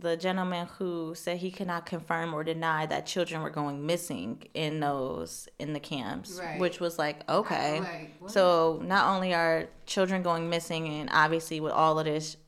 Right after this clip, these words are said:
Speaker 1: child sex trafficking stuff going on, that's weird.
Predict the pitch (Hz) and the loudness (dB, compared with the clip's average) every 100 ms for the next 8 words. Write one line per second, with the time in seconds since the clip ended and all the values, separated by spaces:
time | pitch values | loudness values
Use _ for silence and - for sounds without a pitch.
0 | - - 160 156 160 - 175 - - 156 | -6 4 6 6 4 2 -2 -2 -2 -4
1 | 160 160 160 151 147 151 147 139 139 151 | -4 -8 -6 -6 -6 -4 -4 -2 -2 2
2 | 180 214 - 151 147 143 | 2 2 -6 -8 -4 -6